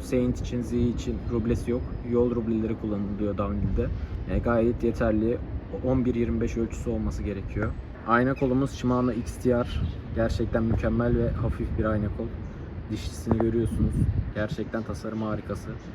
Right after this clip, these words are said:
Bu bisiklete çok yakıştığını düşünüyorum. Bu ikinci el <laughs> ama yapacak bir şey yok. Her şeyimizde sıfır olacak diye bir şey yok.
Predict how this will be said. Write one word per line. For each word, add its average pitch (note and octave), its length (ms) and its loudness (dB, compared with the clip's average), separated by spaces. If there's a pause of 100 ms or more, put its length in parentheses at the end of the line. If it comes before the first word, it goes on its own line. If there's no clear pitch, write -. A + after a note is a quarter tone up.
(240)
Bu G#2 60 -4
bisiklete G2+ 380 -4
çok G2+ 220 -2
yakıştığını G#2+ 440 -4
düşünüyorum. G#2 460 0 (680)
Bu F3+ 100 10
ikinci E3+ 400 4
el C3+ 140 2 (220)
<laughs> - 280 2
ama D#3+ 180 6
yapacak D#3 380 2
bir - 40 -12
şey C#3+ 160 -2
yok. B2+ 120 0 (140)
Her B2 140 4
şeyimizde A#2 440 0
sıfır - 240 -6
olacak A2+ 280 0 (100)
diye A2 140 0
bir A#2 60 -2
şey A2 220 0
yok. A2+ 160 2